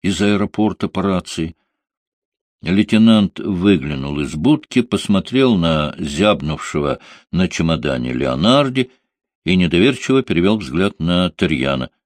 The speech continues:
«Это, что ли, иностранец? Это ж бродяга какой-то. <laughs> Радж Капур. Да его в аэропорту так уделали. Мы багаж искали. А документы покажет?» «Томазо!» —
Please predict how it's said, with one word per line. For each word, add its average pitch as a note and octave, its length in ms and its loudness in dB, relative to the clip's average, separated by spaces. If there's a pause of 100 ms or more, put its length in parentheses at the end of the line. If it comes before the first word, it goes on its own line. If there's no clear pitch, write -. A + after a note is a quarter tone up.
(760)
«Это, C#3+ 540 2
что - 180 -2
ли, D2+ 120 0
иностранец? C#2+ 600 -8 (640)
Это B2+ 240 2
ж G2 100 0
бродяга F#2 600 2
какой-то. - 560 -4 (240)
<laughs> - 760 -2
Радж A#2 500 4
Капур. - 460 -6 (880)
Да C2+ 260 0
его B2+ 380 2
в B1+ 100 -6
аэропорту G2+ 640 0
так - 240 -8
уделали. A#1+ 480 -6 (420)
Мы A3 200 6
багаж G2+ 480 0
искали. - 460 -10 (880)
А G#2 200 2
документы A#2 600 6
покажет?» A2 520 -2 (1040)
«Томазо!» — D#3 580 2